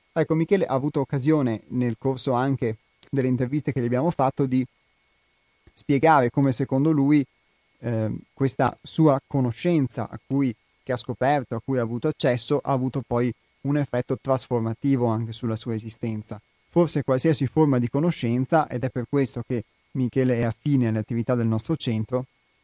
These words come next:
diventa realmente tale quando,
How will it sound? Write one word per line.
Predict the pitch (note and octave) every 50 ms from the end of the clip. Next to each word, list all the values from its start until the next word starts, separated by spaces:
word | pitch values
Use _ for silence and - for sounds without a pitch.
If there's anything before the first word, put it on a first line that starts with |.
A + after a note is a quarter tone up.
| _ _ _ _ _ _ _ _ _ _ _ _ _ -
diventa | - C3 C#3+ C3+ D#3 D#3 C#3 C#3 B2+
realmente | B2 C3 B2+ C3 C3+ B2+ - E3+
tale | - - A#2 A#2+ C3 B2+
quando, | - B2+ B2 B2 A#2+ B2 A#2+